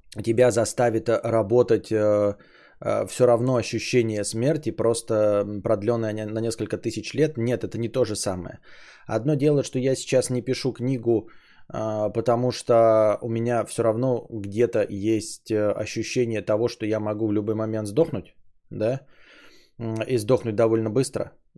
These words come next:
Никаких десятилетий, двадцатилетий, пятидесятилетий, эм, прозябания на этой планете мне, возможно, не грозит, великовероятно, да? А, и я могу потерпеть и знать, что, не реализовавшись,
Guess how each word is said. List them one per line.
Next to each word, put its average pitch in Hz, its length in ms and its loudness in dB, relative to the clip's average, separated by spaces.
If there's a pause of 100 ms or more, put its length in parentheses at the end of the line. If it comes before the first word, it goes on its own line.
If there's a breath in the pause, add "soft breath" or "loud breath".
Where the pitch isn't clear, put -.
Никаких 110 460 -4
десятилетий, 113 680 0
двадцатилетий, 107 760 -2
пятидесятилетий, 104 1200 -2
эм, 107 1200 -8
прозябания 110 560 0
на 107 120 -4
этой 104 140 -4
планете 107 400 -4
мне, 104 320 -4
возможно, 101 540 -4
не 101 140 -4
грозит, 107 460 -2 (360)
великовероятно, 104 880 0
да? 139 260 -2 (680 soft breath)
А, 110 520 4
и 120 60 -4
я 117 340 2
могу 120 260 2
потерпеть 123 680 -2 (220)
и 107 200 -2
знать, 110 300 -2
что, 107 500 0
не 113 240 0
реализовавшись, 113 920 2